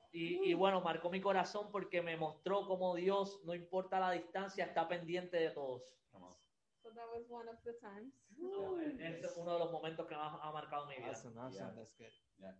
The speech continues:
Speaker 2: super good. Yeah, uh, like Bailey said, there's a lot of experiences. It, it, it, you can't really rank them, but of course you can let one come to mind.
Speaker 1: So, eh, como Bailey dijo, hay muchas experiencias que quizás las podemos poner en una lista, pero hay algunas que sobresalen.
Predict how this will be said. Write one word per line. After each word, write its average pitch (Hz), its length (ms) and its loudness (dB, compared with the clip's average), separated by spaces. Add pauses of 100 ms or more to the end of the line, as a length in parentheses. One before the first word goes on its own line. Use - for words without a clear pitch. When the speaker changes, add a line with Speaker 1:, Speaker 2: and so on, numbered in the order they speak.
(120)
Speaker 2:
super 98 240 -20
good. 92 140 -12 (560)
Yeah, 123 400 8
uh, 117 120 0
like 127 320 2
Bailey 123 260 4
said, 107 300 0
there's 117 240 0
a - 20 -2
lot 117 220 2
of 107 80 0
experiences. 110 840 -2
It, 117 80 -8 (120)
it, 117 180 -2
it, 110 120 -6 (140)
you 120 180 -8
can't 170 220 -2
really 139 240 4
rank 127 380 2
them, 104 240 -4
but 110 100 2
of 110 140 -4
course 123 200 -2
you 123 80 -4
can 113 160 -2
let 113 220 0
one 107 320 -4
come 101 220 -8
to 95 40 -6
mind. 92 380 -4 (220)
Speaker 1:
So, 156 400 -2 (100)
eh, 156 180 0
como 151 240 -4
Bailey 165 300 2
dijo, 185 340 6
hay 170 140 2
muchas 185 340 -2
experiencias 180 800 0
que 165 260 2
quizás 185 320 2
las 196 160 0
podemos 185 380 0
poner 180 280 -2
en 185 120 -4
una 185 160 0
lista, 208 460 -2
pero 165 360 2
hay 185 360 2
algunas 180 440 0
que 170 120 -4
sobresalen. 143 520 -4